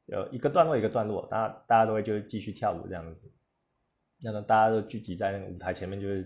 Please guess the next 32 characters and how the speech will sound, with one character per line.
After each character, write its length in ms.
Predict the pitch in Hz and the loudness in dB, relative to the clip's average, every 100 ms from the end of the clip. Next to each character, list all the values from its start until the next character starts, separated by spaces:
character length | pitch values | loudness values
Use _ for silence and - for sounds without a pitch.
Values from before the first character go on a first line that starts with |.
| - | -8
就 120 | 101 | -10
是， 300 | 95 87 - - | -8 -10 -12 -16
就 100 | 98 | -10
是 160 | 95 - | -8 -4
dancing 480 | 101 101 95 82 | -4 -4 -10 -12
这 80 | 85 | -12
样。 80 | 82 - _ - - _ | -14 -16 _ -20 -20 _
然 120 | - 170 | 2 4
后 80 | |
我 60 | 147 | 2
就， 640 | - 131 107 92 - - _ | 2 2 2 0 -6 -18 _
我 80 | 98 | -6
后 180 | 131 151 | -2 -2
续 180 | 151 | -2
就 120 | 135 131 | -2 0
有 100 | 120 | 0
看 160 | 120 | -2
到 160 | 120 101 | -2 0
一 40 | |
个， 180 | 92 85 | -2 -4
就 160 | 101 120 | -4 -6
人 220 | - 123 | -2 -4
群 200 | 147 123 | -2 -4
之 80 | 123 | -4
中 160 | 127 117 | -4 -4
我 40 | |
就 120 | 92 | -4
看 180 | 117 120 | -4 -4
到 140 | 117 101 | -2 0
有 120 | 90 | -2
一 100 | 90 | -4
个 320 | - 98 85 | -4 -4 -4